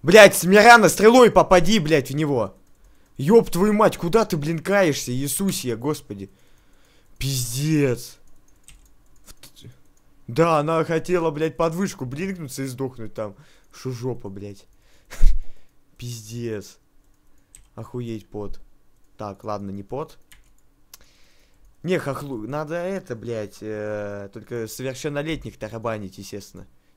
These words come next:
Несовершеннолетних. Вон там, кстати, в, в Америке или где-то, короче, политик какой, политик какой-то трахнул несовершеннолетнюю, прикинь. Да, и она настучала.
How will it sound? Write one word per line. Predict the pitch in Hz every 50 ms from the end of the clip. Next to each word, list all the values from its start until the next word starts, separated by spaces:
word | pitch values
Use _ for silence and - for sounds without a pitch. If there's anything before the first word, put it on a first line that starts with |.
| - 117
Несовершеннолетних. | 113 107 - 123 123 127 123 - 143 127 123 123 131 151 143 - 127 - -
Вон | 151 160 147
там, | 123 127 117 127
кстати, | 110 - - 123 120 127
в, | 113 120 113 110
в | 107 107 104 98 101 113
Америке | 120 120 135 147 151 160 143 123 - 117
или | 104 110
где-то, | 113 110 131 139 - -
короче, | - 110 110 113 107 101 - - 98 - 139 - - _ - - - -
политик | - 127 131 147 170 185 - - 139 127 -
какой, | 123 113 - - 113 101 92 - - _ _
политик | - 120 135 143 160 147 - - 98 -
какой-то | 113 - - 123 113 - 113
трахнул | - - 127 127 127 127 120 107
несовершеннолетнюю, | 110 113 113 113 - 123 107 110 107 - 131 113 113 107 113 143 180 190 185 175 127 -
прикинь. | - 107 104 - 139 170 196 190 - - - - - - - - - - - - - - - - - - - - -
Да, | - 107 120 113 107 98 95 - - - - - - -
и | - 123
она | 123 131 151 165
настучала. | 170 160 139 - - 147 131 - 147 131 117 104 95 98 98